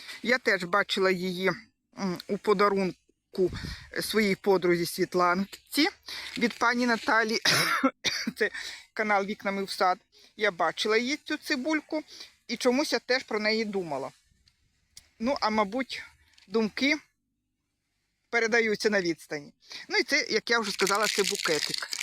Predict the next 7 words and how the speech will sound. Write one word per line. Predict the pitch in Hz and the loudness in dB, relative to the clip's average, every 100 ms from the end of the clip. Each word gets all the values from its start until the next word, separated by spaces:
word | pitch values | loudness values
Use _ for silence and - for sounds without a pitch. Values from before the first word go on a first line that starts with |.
| - | -4
Поставлю | 214 - 214 190 185 | -2 0 2 2 2
зараз | 185 180 160 | 2 0 -2
в | 170 | 2
вазу. | 190 190 208 311 - _ _ _ - - - - - - - - - - - _ _ _ _ _ _ _ _ _ - _ - | 4 4 2 -4 -6 _ _ _ -14 -14 -14 -18 -20 -14 -12 -12 -12 -12 -12 _ _ _ _ _ _ _ _ _ -20 _ -12
Хай | - 226 | -2 0
ще | - - | 2 0
поквітнуть. | - - - 139 - - - | -2 -2 -4 -6 -6 -8 -8